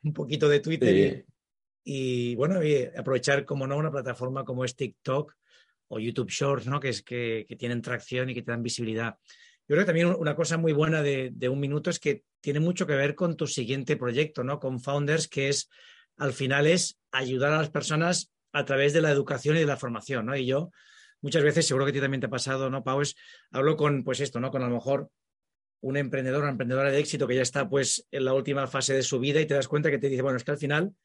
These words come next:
Speaker 1: lo importante, donde pongo mi foco es en cómo puedo ayudar, ayudar al siguiente, ¿no? En cómo puedo, eh, mejorar la formación, porque es la única forma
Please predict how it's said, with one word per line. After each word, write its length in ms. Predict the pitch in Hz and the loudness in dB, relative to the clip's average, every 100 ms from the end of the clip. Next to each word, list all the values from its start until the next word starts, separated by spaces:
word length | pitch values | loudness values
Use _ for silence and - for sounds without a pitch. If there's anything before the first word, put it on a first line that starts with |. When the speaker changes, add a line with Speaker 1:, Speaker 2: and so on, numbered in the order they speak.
| _ _ _ _ | _ _ _ _
Speaker 1:
lo 240 | - 135 143 | -2 2 2
importante, 720 | 135 143 131 151 147 147 170 | 2 0 0 0 -2 0 0
donde 220 | 147 131 | 2 0
pongo 220 | 147 151 | 0 0
mi 100 | 151 | 0
foco 260 | 123 147 147 | 0 2 4
es 300 | 165 170 - _ _ - | 4 2 -6 _ _ -10
en 160 | 135 120 | -6 0
cómo 280 | 156 160 | 2 2
puedo 180 | - 147 | 2 0
ayudar, 360 | 139 120 135 - | 0 0 -2 -2
ayudar 300 | 143 123 135 | -4 2 4
al 100 | 139 | 2
siguiente, 420 | - 113 120 107 | 2 0 0 0
¿no? 80 | 117 | -4
En 60 | 127 | -4
cómo 240 | 139 139 | -4 -2
puedo, 380 | 135 135 147 165 _ _ _ _ - | 0 2 2 0 _ _ _ _ -8
eh, 140 | 131 | -4
mejorar 500 | 131 131 120 131 131 | -2 -2 -2 -2 0
la 120 | 143 | -2
formación, 680 | 127 131 120 120 117 135 147 | -2 -4 -2 -2 -2 -2 0
porque 240 | 127 123 139 | -2 -2 -2
es 80 | |
la 120 | 147 143 | 2 2
única 300 | 143 139 127 | 0 -2 -4
forma 500 | 131 135 139 151 | -4 -2 -2 -4